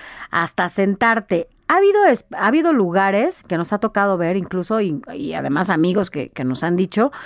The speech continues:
en donde llegan a estos, eh, centros de vacunación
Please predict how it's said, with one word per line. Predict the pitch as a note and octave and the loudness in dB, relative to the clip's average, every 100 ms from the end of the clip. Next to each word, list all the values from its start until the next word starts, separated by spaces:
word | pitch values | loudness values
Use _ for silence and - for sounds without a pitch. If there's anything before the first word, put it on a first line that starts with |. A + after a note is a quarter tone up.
| - - | -18 -4
en | G3 G#3 | 2 4
donde | A3 A3 | 6 4
llegan | B3 C4+ D4+ | 4 4 4
a | B3 A#3 | 4 2
estos, | A#3 B3 A#3+ A#3 - | 0 2 4 2 0
eh, | F#3+ F#3 F3 | 2 2 2
centros | - A3+ A#3+ A#3 | 2 2 0 0
de | G3 | 2
vacunación | E3+ - F3 E3+ - G#3+ C#4 | 0 0 -2 -2 2 2 2